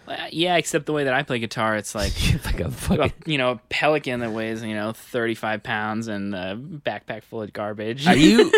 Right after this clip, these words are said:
Speaker 1: <laughs>
Speaker 2: so I got a big shit thing of pedals up there,
Speaker 1: Mm-hmm.
Speaker 2: and I'm always cycling them in and out like a revolving door. I feel like you actually use your pedals.
Speaker 1: Yeah, I do. I, thanks, man.
Speaker 2: Yeah.
Speaker 1: <laughs> I mean, I definitely, like,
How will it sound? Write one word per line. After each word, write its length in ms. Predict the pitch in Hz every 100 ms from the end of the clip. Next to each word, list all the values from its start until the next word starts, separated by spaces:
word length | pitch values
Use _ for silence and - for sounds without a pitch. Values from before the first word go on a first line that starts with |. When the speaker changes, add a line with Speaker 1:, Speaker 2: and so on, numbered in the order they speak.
| -
Speaker 1:
<laughs> 100 | 403
Speaker 2:
so 220 | 208 170
I 140 | -
got 120 | 190 147
a 60 |
big 140 | 107 113
shit 360 | - - 131 -
thing 180 | 123 113
of 80 | 104
pedals 400 | - 107 98 90
up 140 | 90
there, 340 | - 92 87 85 -
Speaker 1:
Mm-hmm. 380 | - - - 101
Speaker 2:
and 80 |
I'm 120 | 110 127
always 260 | 131 110
cycling 480 | - 107 101 104 95
them 100 | 95
in 160 | 92 92
and 100 | 87
out 200 | 85 -
like 140 | 85
a 40 |
revolving 540 | 87 85 85 82 80 73
door. 360 | 85 87 80 - - -
I 120 | 131
feel 180 | - 226
like 140 | 160
you 120 | 170 156
actually 240 | - 131
use 360 | 90 95 101 82
your 100 | 78
pedals. 520 | 76 71 62 - - _ - - - _ _ _ -
Speaker 1:
Yeah, 160 | 240 196
I 120 | 139
do. 340 | 190 190 92 - _ _ _ _ _ -
I, 220 | 147 110
thanks, 360 | - 196 - 113
man. 260 | 107 143
Speaker 2:
Yeah. 280 | 143 156 120 - 302
Speaker 1:
<laughs> 180 | 311 -
I 100 | 185
mean, 160 | 196 -
I 160 | 165 185
definitely, 380 | 196 208 190 165
like, 260 | 151 139